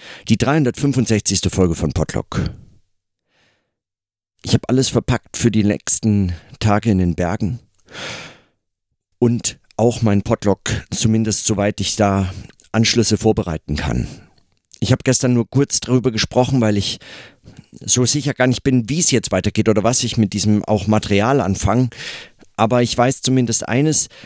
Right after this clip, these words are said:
äh, was ich vorhabe, ist unter anderem ein, ähm,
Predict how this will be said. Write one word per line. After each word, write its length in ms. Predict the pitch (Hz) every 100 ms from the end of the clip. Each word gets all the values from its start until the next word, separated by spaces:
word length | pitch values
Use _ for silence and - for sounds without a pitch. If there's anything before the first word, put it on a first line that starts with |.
| - _
äh, 200 | - 107 101 - - _ - - - -
was 200 | 123 -
ich 160 | 120 -
vorhabe, 460 | 131 147 139 120
ist 200 | 127 - - _ _
unter 300 | 135 131 -
anderem 540 | 127 131 123 123 110 - _ _ _
ein, 500 | 104 107 107 107 95 _ _ _
ähm, 520 | - 104 101 98 92